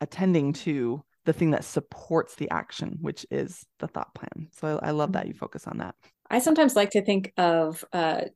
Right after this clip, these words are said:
Speaker 2: diets are, are a little bit like telling the captain of the Titanic, "Hey, just watch out for any of that ice you see on the surface and you'll be fine."
Speaker 1: Yes.
Speaker 2: Be-,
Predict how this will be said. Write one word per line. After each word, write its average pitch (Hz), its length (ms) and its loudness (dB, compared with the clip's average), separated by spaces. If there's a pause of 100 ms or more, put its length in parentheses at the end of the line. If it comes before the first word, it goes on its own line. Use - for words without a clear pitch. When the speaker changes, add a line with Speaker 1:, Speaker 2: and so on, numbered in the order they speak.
Speaker 2:
diets 185 540 4
are, 175 380 2
are 170 100 2
a 175 60 4
little 185 180 0
bit 180 160 2
like 165 340 -4
telling 175 360 0
the 156 480 0 (120)
captain 180 360 -2
of 160 80 0
the 170 80 2
Titanic, 165 600 -2 (340)
"Hey, 269 260 8
just 285 240 4
watch 294 160 8
out 370 140 8
for 339 100 6
any 285 140 8
of 262 40 6
that 247 120 8
ice 202 200 4
you 226 60 -2
see 214 160 0
on 202 80 2
the 190 40 2
surface 196 460 0
and 190 100 0
you'll 180 100 -4
be 170 80 -2
fine." - 260 -6 (320)
Speaker 1:
Yes. 156 240 4
Speaker 2:
Be-, 202 220 -4